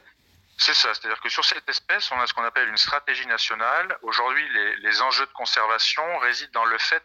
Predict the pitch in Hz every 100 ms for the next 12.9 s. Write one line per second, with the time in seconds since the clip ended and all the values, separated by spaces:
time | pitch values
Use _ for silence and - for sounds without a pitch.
0 | _ 107 - - 139 135 110 107 - 165
1 | 123 - 110 - 120 131 117 - 127 110
2 | 98 95 - 160 - - _ _ - _
3 | 113 117 123 - 120 123 139 117 127 120
4 | 117 117 - - - _ - - - -
5 | _ 110 113 110 107 104 104 101 101 101
6 | 98 98 98 98 113 117 - 120 113 104
7 | - 147 220 269 - - - 117 117 117
8 | 113 - _ - - - _ _ _ -
9 | - - 135 131 - 123 117 - 135 185
10 | 269 113 - 120 120 101 104 107 - 101
11 | 110 196 127 - - 123 113 - 151 -
12 | - 98 147 - 139 120 - 113